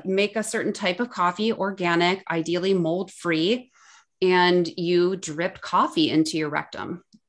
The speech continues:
And, uh, the benefit of this is that by using coffee instead of just water, it, uh, the caffeine is, is dilates your blood vessels. And so by putting it into your rectum, it dilates the blood vessels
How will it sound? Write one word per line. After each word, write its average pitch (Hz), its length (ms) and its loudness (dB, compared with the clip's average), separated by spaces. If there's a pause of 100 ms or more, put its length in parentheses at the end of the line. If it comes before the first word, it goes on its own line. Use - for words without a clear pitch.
(100)
And, 151 680 2
uh, 156 220 -2
the 156 80 -8
benefit 208 540 2
of 156 140 -4
this 156 260 0
is 160 140 -6
that 156 140 -4
by 165 60 0
using 202 340 2
coffee 196 440 0
instead 151 300 -4
of - 120 -10
just 147 220 -12
water, 156 500 0 (1080)
it, 165 380 0
uh, 151 240 4
the 151 100 -4
caffeine 208 640 0
is, 160 180 0
is 151 380 -4
dilates 165 460 2
your 156 80 -6
blood 127 220 -4
vessels. - 440 -6 (460)
And 175 120 2
so 180 120 0
by 180 160 2
putting 269 380 4
it 208 100 0
into 190 220 0
your 180 100 -4
rectum, 160 360 -2
it - 120 -4
dilates 226 440 0
the 214 60 -4
blood 160 300 0
vessels 151 500 -2